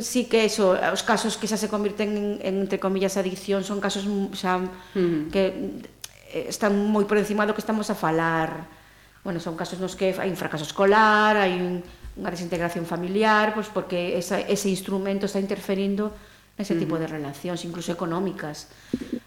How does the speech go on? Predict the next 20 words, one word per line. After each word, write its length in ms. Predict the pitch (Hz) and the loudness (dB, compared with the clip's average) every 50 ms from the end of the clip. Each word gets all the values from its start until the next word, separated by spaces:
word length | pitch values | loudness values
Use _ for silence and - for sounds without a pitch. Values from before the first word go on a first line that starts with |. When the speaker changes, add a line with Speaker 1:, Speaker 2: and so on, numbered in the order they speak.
| _ _ | _ _
Speaker 1:
porque, 640 | - 202 190 170 - - - 185 175 170 165 165 160 151 139 139 156 - - _ _ _ - - - | -8 -8 -8 -8 -10 -8 -6 -4 -4 -2 -2 -2 -4 -6 -8 -10 -12 -16 -20 _ _ _ -18 -10 -8
bueno, 160 | 185 190 196 | -6 -6 -4
pois 160 | 190 180 165 - | -4 -6 -6 -6
apo-, 320 | 165 147 - - 180 - 180 175 | -6 -6 -6 -6 -6 -6 -6 -6
se, 400 | - 175 175 170 165 165 - - | -6 -6 -4 -4 -4 -6 -8 -8
se 160 | - 185 175 | -8 -6 -6
poñen 320 | - 190 180 180 180 180 | -4 -4 -4 -2 -2 -2
moitos 240 | 180 180 180 165 - | -4 -4 -4 -6 -6
cartos 480 | - - 180 170 170 - 185 160 - - 185 | -4 -2 -2 -2 -2 -4 -6 -6 -6 -4 -4
en 160 | 165 151 147 | -4 -4 -4
xogo 320 | - - - 202 226 214 196 165 | -4 0 2 2 4 4 2 2
neste, 400 | 160 160 160 - 165 156 - - | 0 -2 -4 -4 -6 -4 -4 -4
neste 720 | 180 175 170 - - - - 170 160 160 156 151 139 156 180 | -6 -6 -6 -8 -8 -6 -2 0 0 2 0 0 -2 -2 0
Speaker 2:
Ujú. 80 | 185 | 2
Speaker 1:
tableiro, 560 | 165 160 165 190 180 196 196 190 170 165 156 151 | 2 2 2 2 4 4 4 4 2 0 -2 -2
non? 160 | 170 175 185 | -2 0 2
Speaker 2:
Sí, 80 | 190 | 2
sí, 240 | 180 165 180 175 170 | 2 2 0 -2 -2
sí. 160 | 175 175 175 - - - - - - - - - - - - | -2 -4 -6 -6 -10 -18 -20 -18 -16 -16 -14 -16 -8 0 4
Eh, 880 | 180 190 190 190 185 185 180 185 180 180 180 175 175 170 175 175 165 | 6 8 8 8 8 8 8 8 8 8 8 6 6 4 2 2 -2